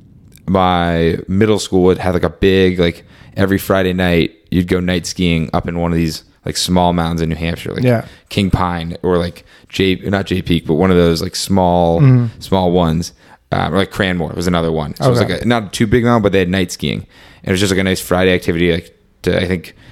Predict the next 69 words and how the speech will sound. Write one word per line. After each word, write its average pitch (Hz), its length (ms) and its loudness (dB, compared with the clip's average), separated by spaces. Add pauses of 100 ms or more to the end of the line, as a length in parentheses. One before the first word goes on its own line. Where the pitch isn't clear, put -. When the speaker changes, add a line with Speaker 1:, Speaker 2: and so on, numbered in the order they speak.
(180)
Speaker 1:
give 92 200 -4
parents 92 260 0
a 87 40 -6
break 87 300 0
from 87 120 -6
their 85 80 0
kids 85 260 -2
coming 87 220 -2
home 87 200 0
after 82 200 -2
that, 85 120 -2
'cause - 100 -14
you'd 90 120 0
leave 95 300 2
right 87 100 4
after 82 180 -2
school. 92 520 2 (400)
Speaker 2:
That's 147 160 2
Speaker 1:
And, 90 100 -2
Speaker 2:
nice. 117 200 -2
Speaker 1:
and 98 120 2
so 95 180 4
it - 40 4
was 92 100 0
one 101 80 2
of - 20 2
those 92 100 0
things 92 120 -2
I 90 60 2
was 85 100 -4
like, 92 80 2
"All 98 60 2
right, - 200 -8
like, - 220 -12
I'm 95 80 -2
gonna 104 160 4
do," 90 140 -2
I, 92 140 -4 (180)
I 104 180 0
always 110 240 2
wanted 110 160 0
to 90 120 -4
do 104 60 4
it, 127 80 0
but - 60 -2
I 90 40 0
was 85 140 -2
like, - 20 -6
I, 90 400 -2
I 87 40 -2 (580)
knew 131 300 4
I 92 60 0
was 92 100 -2
also, 87 260 0
I 87 60 0
was 87 120 -4
like, - 140 -12
"I - 40 -2
have 85 100 -2
to 85 60 -8
be 95 60 -4
a - 40 -4
better 85 160 -2
skier 78 300 -2
first." - 420 -4 (420)
Um, 87 460 -2 (1120)
and 101 80 0
I 101 80 2
think 101 340 -2